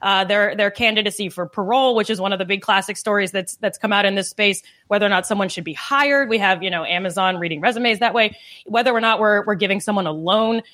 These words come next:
These sorts of decisions are the ones that I, with a social science background, tend to think about a lot. And I think if you're making those sorts of decisions and you can demonstrate that there are outcomes that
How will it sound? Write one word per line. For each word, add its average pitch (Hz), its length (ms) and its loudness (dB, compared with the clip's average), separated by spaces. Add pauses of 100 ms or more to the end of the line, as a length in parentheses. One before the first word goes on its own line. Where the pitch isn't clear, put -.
(140)
These 330 260 0
sorts 294 220 0
of 233 80 -4
decisions 214 360 -4
are 185 80 0
the 180 100 -2
ones 180 240 0
that 165 220 -2
I, 170 340 2
with 160 160 -8
a 165 40 -16
social 262 260 -2
science 320 300 0
background, 294 460 0
tend 294 160 0
to 269 40 -4
think 285 200 -2
about 277 180 0
a 277 60 -2
lot. 285 200 0
And 214 140 0
I 214 80 0
think 285 320 -2 (380)
if 330 180 0
you're 349 140 0
making 269 400 0
those 247 360 0
sorts 233 280 -2
of 208 100 -6
decisions 170 720 -4 (360)
and 285 400 2 (120)
you 247 280 2
can 226 340 0
demonstrate 214 720 0
that 196 120 0
there 208 320 0
are 233 300 2
outcomes 220 500 -2
that 190 220 0